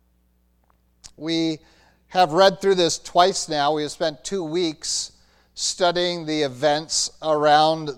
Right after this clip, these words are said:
this, or studying the material around this event of the breakfast by the Sea of Galilee. We saw Peter going out fishing.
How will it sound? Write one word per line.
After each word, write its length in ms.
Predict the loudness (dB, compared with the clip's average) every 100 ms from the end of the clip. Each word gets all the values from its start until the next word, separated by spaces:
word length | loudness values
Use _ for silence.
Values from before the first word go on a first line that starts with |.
| -6
this, 480 | -2 0 -2 -6 -6
or 180 | -4 -4
studying 480 | -2 0 0 0 0
the 140 | -2
material 520 | -2 -10 -2 4 4
around 280 | 4 4 2
this 180 | -2 -8
event 600 | -2 4 4 4 -6 -16 -18 _ _ _ 0
of 380 | 6 8 6 2
the 80 | -2
breakfast 580 | 0 0 0 -4 -2
by 300 | 4 6 6
the 80 | 2
Sea 220 | -4 -4
of 120 | -4 0
Galilee. 640 | 2 2 0 -4 -8 -12 _ _ _ _ _ _ _ _ _ _ _ _ _ _ _ _ -12
We 120 | -6
saw 500 | 2 8 10 10 8
Peter 440 | 4 -2 0 0
going 280 | 2 2 2
out 240 | 2 2 0
fishing. 500 | 0 2 0 -2